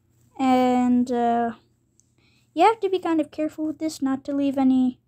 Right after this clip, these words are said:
part of the organs in. And, uh,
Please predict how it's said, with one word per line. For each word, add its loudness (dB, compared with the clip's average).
part -6
of -10
the -6
organs 0
in. 0
And, 4
uh, 0